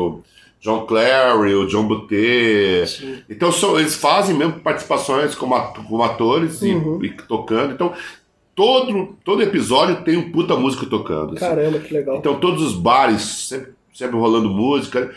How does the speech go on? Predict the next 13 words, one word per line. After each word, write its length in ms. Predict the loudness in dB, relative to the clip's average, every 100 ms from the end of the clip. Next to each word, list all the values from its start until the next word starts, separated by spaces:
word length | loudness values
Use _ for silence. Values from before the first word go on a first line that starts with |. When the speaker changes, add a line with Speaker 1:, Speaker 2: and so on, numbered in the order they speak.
| -16
Speaker 2:
Sim. 180 | -16 -6
Speaker 1:
E 60 | 0
ao 60 | 2
mesmo 160 | 2
tempo 180 | 0 0
você 160 | 0 0
vê 320 | 2 4 2
que 140 | 0 -2
apesar 580 | 0 0 0 2 2 2
de 60 | -2
ser 180 | 0
um 180 | 0 0
lugar 720 | 0 2 2 2 2 -2 -8